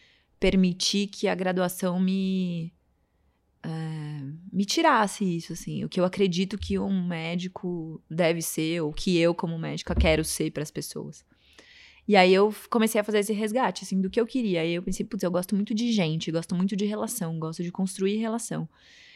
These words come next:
Às vezes eu tinha consultas super, é,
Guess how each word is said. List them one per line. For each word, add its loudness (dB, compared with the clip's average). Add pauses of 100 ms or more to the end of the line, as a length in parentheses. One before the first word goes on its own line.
(120)
Às -6
vezes -4
eu -2
tinha -2 (600)
consultas -2
super, 2 (140)
é, 0